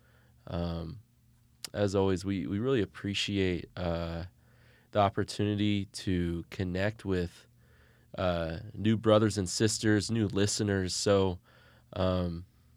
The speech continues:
please don't, don't hesitate to hit up Karn or I. Uh, you can find us on Instagram, um, and, uh, yeah, we would, we would love to hear from you guys. So,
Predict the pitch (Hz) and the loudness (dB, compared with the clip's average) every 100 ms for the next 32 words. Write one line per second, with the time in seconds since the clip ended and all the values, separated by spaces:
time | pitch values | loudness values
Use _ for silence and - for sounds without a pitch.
0 | _ - 131 98 107 123 80 117 135 127 | _ 2 2 4 2 2 2 2 4 2
1 | 117 110 120 101 98 104 110 - - 98 | 0 0 0 0 0 4 4 2 -2 2
2 | 98 104 107 - - 98 104 92 92 104 | 4 4 2 -4 -2 2 4 4 4 2
3 | 110 - _ _ - 90 87 104 107 90 | -2 -12 _ _ -4 -2 0 0 0 0
4 | 104 101 101 107 90 - 98 - 110 98 | 2 4 2 2 -2 -2 -6 -4 -4 0
5 | 104 101 104 110 - _ - _ - 90 | 2 4 0 -4 -14 _ -20 _ -10 -4
6 | 87 85 82 85 - - - 92 90 90 | -2 -2 -4 -6 -10 -18 -10 -4 -2 0
7 | 90 87 87 - _ _ _ _ _ _ | 0 -2 -6 -12 _ _ _ _ _ _
8 | _ _ _ - 87 82 82 50 - _ | _ _ _ -10 -8 -6 -6 -8 -12 _
9 | _ - _ - - 90 98 98 101 120 | _ -20 _ -12 -6 -4 -2 -2 -2 -2
10 | 110 113 107 104 95 90 - 85 85 85 | 2 4 4 0 -2 -4 -4 -6 -6 -6
11 | 85 - - 101 92 | -6 -4 2 4 4